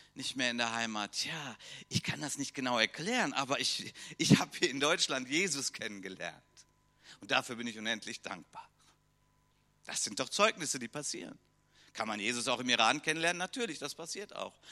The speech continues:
Aber das wissen wir doch nicht. Gott ist doch der Herr der Geschichte. Wir sind doch nicht der Herr der Geschichte. Wir kennen das doch nicht alles.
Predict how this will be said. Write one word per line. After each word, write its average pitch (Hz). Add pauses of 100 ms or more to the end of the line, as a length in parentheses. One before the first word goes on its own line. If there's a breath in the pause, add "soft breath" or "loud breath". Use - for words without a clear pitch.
(220 loud breath)
Aber 214
das 220
wissen 233
wir 240
doch 226
nicht. 196
Gott 240
ist -
doch 185
der 165
Herr 139
der 127
Geschichte. 127
Wir 226
sind 226
doch 170
nicht 143
der 135
Herr 135
der 123
Geschichte. 123
Wir 233
kennen 156
das 123
doch 120
nicht 117
alles. 98